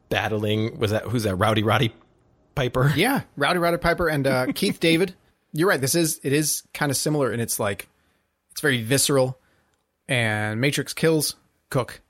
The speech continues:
Speaker 2: and in his car they find a clue that, uh, leads them to figure out where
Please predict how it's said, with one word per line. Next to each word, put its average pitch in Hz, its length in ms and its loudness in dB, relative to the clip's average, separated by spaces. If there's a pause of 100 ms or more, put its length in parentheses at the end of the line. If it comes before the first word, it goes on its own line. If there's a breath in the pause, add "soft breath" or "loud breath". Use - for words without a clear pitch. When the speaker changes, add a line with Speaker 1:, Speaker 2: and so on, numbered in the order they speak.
(260)
Speaker 2:
and 139 120 0
in 170 120 2
his 170 120 2
car 143 240 2
they 127 100 2
find 120 220 0
a 107 60 -6
clue 147 480 2 (640 soft breath)
that, 107 260 -2 (220)
uh, - 180 -12
leads 151 280 0
them 135 100 2
to 120 60 0
figure 135 260 0
out 110 180 -2
where 120 420 2